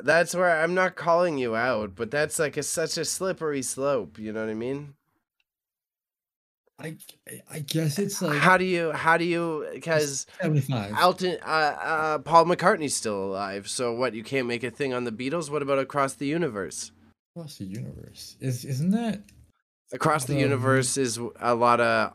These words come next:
Speaker 1: uh, classic rock people love it as, like, because it's a cross between a musical and a, a fucking Beatles movie.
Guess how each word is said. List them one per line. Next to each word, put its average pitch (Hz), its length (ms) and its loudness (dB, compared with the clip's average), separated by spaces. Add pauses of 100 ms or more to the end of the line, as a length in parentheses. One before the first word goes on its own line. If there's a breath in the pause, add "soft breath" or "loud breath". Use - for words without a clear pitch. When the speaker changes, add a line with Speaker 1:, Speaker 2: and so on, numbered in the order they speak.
(120)
Speaker 1:
uh, 107 360 2
classic 110 480 -4
rock 95 400 -2
people 87 400 -10
love 87 240 -8
it 87 160 -6
as, 85 240 -8
like, 85 160 -10 (240)
because 104 260 -4
it's 104 160 -2
a 107 60 0
cross 113 280 4
between 107 280 -2
a 98 60 -2
musical 92 600 -6
and 85 180 -8
a, 82 260 -10
a 80 240 -8
fucking 87 600 -12 (540 soft breath)
Beatles 87 420 -6
movie. 73 460 -12